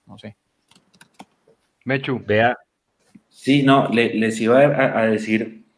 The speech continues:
Speaker 4: no sé si se acuerdan de la campaña del noventa y seis que Millonarios fue subcampeón, ¿se acuerdan de esa
Speaker 2: Ujú.
Speaker 4: campaña?
Speaker 2: Sí.
Speaker 3: Sí.
Speaker 4: Bueno, esa campaña también se inventaron un, unos cuadrangulares para los eliminados,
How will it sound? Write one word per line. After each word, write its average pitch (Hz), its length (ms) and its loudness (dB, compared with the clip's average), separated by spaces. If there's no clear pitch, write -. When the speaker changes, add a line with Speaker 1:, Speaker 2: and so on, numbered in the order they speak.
Speaker 4:
no 107 160 0
sé 135 140 -2
si 151 80 -4
se 156 80 0
acuerdan 127 340 0
de 139 80 2
la 143 120 0
campaña 110 420 -2
del 135 100 2
noventa 123 340 0
y 101 60 -4
seis 104 200 -4
que 123 100 -8
Millonarios 110 380 -4
fue 120 100 -2
subcampeón, 113 720 -2
¿se - 80 -10
acuerdan 113 380 0
de 127 60 0
esa 131 100 -2
Speaker 2:
Ujú. 127 80 -6
Speaker 4:
campaña? 131 500 -4
Speaker 2:
Sí. 131 120 -8
Speaker 3:
Sí. 110 300 2
Speaker 4:
Bueno, 92 320 -10
esa 120 260 -6
campaña 117 420 -2
también 120 280 0
se 113 80 0
inventaron 120 500 0
un, 123 340 -2
unos 131 280 -2
cuadrangulares 110 680 -2
para 123 200 -2
los 123 160 0
eliminados, 127 800 -4